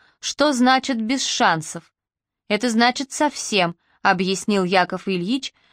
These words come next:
протягивая ей тряпку. "Протри пока пыль, а я буду окно мыть и про мальчика рассказывать". Алка механически взяла тряпку,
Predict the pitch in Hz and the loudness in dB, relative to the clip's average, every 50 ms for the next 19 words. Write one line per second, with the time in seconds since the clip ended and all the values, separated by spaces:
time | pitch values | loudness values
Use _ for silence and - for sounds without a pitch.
0 | _ _ - 247 240 233 - 285 277 277 226 254 240 247 240 240 240 214 233 240 | _ _ 0 2 2 2 2 2 0 2 2 0 0 2 2 0 0 0 0 -2
1 | 226 - - 214 202 170 160 - - _ - 170 - _ _ _ _ _ _ _ | -2 -2 -2 0 2 2 0 0 -6 _ -16 -16 -16 _ _ _ _ _ _ _
2 | _ _ - 254 277 294 285 - 339 320 - - 214 202 - 214 214 - - 233 | _ _ -2 0 2 2 0 0 -2 0 2 2 2 4 4 2 2 2 0 -2
3 | 220 190 175 _ - - - - 208 208 214 220 254 269 262 220 233 247 214 240 | -2 -2 -4 _ -14 -14 -4 0 2 2 4 4 4 4 4 2 0 -2 0 0
4 | 247 247 - 233 247 - - 233 226 214 202 190 175 170 170 165 156 - - _ | 0 4 4 2 2 2 2 2 2 4 4 2 2 0 -2 -4 -6 -8 -18 _
5 | _ _ - 233 240 - 240 254 247 226 196 170 160 160 - - - - 170 165 | _ _ -6 -4 -2 2 4 4 4 4 4 2 2 -2 -6 -8 -4 0 2 2
6 | 170 165 - - - 165 156 151 156 147 - - _ _ _ _ _ _ _ _ | 0 0 -2 -2 0 0 0 0 -2 -10 -12 -14 _ _ _ _ _ _ _ _
7 | _ _ _ _ _ - - 202 214 208 202 - 220 220 214 208 - 233 226 240 | _ _ _ _ _ 0 4 4 4 4 2 2 2 2 2 2 0 2 2 4
8 | 277 294 - 262 240 - - - 240 208 175 196 196 196 190 180 - 190 180 165 | 2 2 0 -2 -4 -4 -2 -4 -2 -2 0 2 4 4 4 2 2 0 2 2
9 | 160 165 - _ - 240 - | 2 0 -2 _ -14 -14 -14